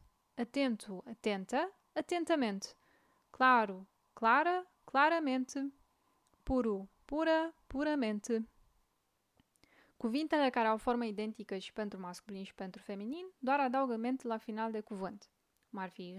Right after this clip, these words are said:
real, realmente, feroz, ferozmente, simples, simplesmente, feliz,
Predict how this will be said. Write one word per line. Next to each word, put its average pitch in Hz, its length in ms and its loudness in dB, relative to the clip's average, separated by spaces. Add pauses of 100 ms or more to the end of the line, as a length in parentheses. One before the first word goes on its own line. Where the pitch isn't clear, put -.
real, 226 460 -2 (160)
realmente, 262 640 -2 (520)
feroz, - 560 4 (520)
ferozmente, 254 1120 0 (280)
simples, - 680 -6
simplesmente, 247 680 -6 (240)
feliz, 254 420 -4